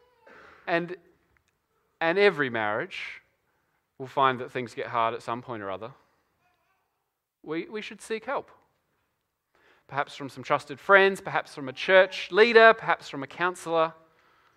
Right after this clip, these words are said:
There is no shame in this. In fact, I think it's the opposite.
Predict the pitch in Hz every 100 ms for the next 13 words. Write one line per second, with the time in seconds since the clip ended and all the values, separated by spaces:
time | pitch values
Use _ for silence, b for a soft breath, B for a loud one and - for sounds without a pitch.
0 | _ _ _ _ 202 202 196 202 208 240
1 | 311 - 208 247 226 151 139 180 208 196
2 | 226 320 - 214 - 247 269 233 160 -
3 | -